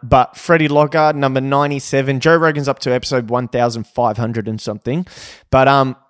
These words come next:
I shared this list and, uh, Freddie reached out to me. He shared it as well across his Twitter and then he shared it on his Instagram and he also tagged me in it.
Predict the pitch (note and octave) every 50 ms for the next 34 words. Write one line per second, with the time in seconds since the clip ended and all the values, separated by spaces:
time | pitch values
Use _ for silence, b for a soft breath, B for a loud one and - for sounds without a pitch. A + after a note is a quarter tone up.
0 | _ _ _ _ _ _ _ - - - _ _ - _ _ - B2 C#3+ D3+ D3+
1 | D3 C#3 - - D3 C#3+ C#3+ C3+ B2 C3+ C3 - - B2+ B2+ F3 F#3 - - -
2 | - - C3 B2+ B2 A#2+ B2 B2 A#2+ A#2 A#2 A#2 A#2 - - - - - C3+ C3
3 | B2+ C3 B2+ B2 A#2+ A#2+ - - A#2 A#2+ B2+ B2 A#2+ - - - A#2+ A#2+ A2+ -
4 | - B2+ A#2 A#2 A#2+ A#2+ A2+ B2 B2+ B2 - - - B2 B2 A#2+ B2 B2 A#2 A#2
5 | A2 - B2 A#2+ A#2+ C3 D3 E3+ E3+ - - A#2 - - - B2 A#2 A#2 A2+ -
6 | - C3+ A#2+ A#2 A2 A2 - - - - C3+ C3 B2+ C3+ D3 D#3+ D#3 b b b
7 | b b b - A#2+ A#2+ B2 A#2+ A2+ A2+ B2+ A#2+ - - - C3 B2+ B2 B2+ A#2+
8 | - C3 B2 A#2+ A#2 A2+ A2+ C3 C3 B2 - - C3 B2 C#3 C#3 C3+ C3+ C#3 -
9 | - A#2 A#2 A#2 A2+ A2 A#2+ A#2+ A#2 A2+ A#2 - - A2 G#2+ - - - A#2+ A2+
10 | A2+ A2+ G#2+ G2 A2+ A2+ A2 A2+ A2+ A#2 A2+ A2 G#2 -